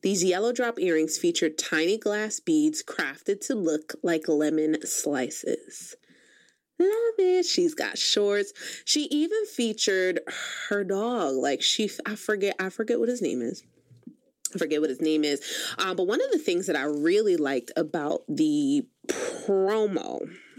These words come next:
it's, it's very colorful. It's very Tabitha Brown. Um, you really feel like you're getting a look into, into who she is. But one of the things that I loved is, one,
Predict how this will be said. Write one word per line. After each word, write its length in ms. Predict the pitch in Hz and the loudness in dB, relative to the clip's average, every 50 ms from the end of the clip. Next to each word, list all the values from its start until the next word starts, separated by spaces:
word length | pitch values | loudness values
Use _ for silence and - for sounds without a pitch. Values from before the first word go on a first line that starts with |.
| - _ _ _ _ _ _ _ _ _ _ - - - | -20 _ _ _ _ _ _ _ _ _ _ -8 -4 -2
it's, 220 | 415 480 480 - - | -2 -2 -2 -2 -4
it's 220 | 233 262 233 - | -4 -4 -4 -6
very 400 | 185 175 147 170 151 151 - - | -6 -2 0 2 2 2 0 -2
colorful. 500 | - - - - - - - - - - | -4 -4 -6 -4 -4 -4 -4 -2 -2 0
It's 200 | - 165 165 - | 0 -2 -2 -4
very 380 | 165 135 160 156 165 165 170 175 | -2 2 2 2 4 2 2 0
Tabitha 480 | 170 - 170 147 143 - 147 - - | 0 -2 -4 -4 -4 -4 -4 -4 -2
Brown. 560 | 165 147 175 165 165 165 160 160 160 151 156 151 - - - - - - - - - - | -2 0 0 2 2 2 0 0 0 0 -2 -4 -8 -14 -12 -12 -12 -12 -14 -16 -14 -6
Um, 520 | - 151 170 151 135 139 135 127 - - - _ _ - | -4 -4 -2 -2 -4 -4 -4 -4 -4 -4 -6 _ _ -6
you 160 | - 175 185 175 | -2 0 0 2
really 220 | 180 180 170 160 | 4 2 2 2
feel 160 | 156 - 165 | 2 2 2
like 240 | 156 139 131 139 165 | 2 2 0 0 0
you're 100 | 160 165 | 0 0
getting 300 | 170 147 151 131 - 151 | 2 0 0 0 2 0
a 80 | 135 127 | 0 2
look 340 | 147 147 147 135 127 - - - | 2 2 2 2 0 -2 -2 -2
into, 640 | 170 170 156 156 - - - - 156 151 147 139 - | 0 0 0 0 -2 -2 0 2 2 2 2 0 0
into 280 | 170 175 170 - 185 | 0 -2 -2 -2 -6
who 260 | 170 - - 170 165 170 | -4 -2 0 0 0 0
she 320 | - - 330 170 165 131 | 0 0 2 4 4 2
is. 240 | - - - - - | 2 0 -4 -4 -2
But 160 | 151 185 160 | -2 0 0
one 200 | 156 180 190 214 | 2 2 2 2
of 80 | 233 247 | 2 2
the 120 | 254 254 | 0 0
things 340 | 247 - 220 208 202 196 170 | -2 -2 0 0 0 0 0
that 100 | 180 165 | 0 -2
I 120 | 156 143 | 0 0
loved 440 | 143 147 151 160 165 160 160 147 - | 0 0 2 2 2 2 0 0 0
is, 160 | - 156 156 | -2 -2 0
one, 560 | 156 151 156 160 185 208 214 214 214 214 214 | 0 -2 2 2 4 4 4 2 2 0 -2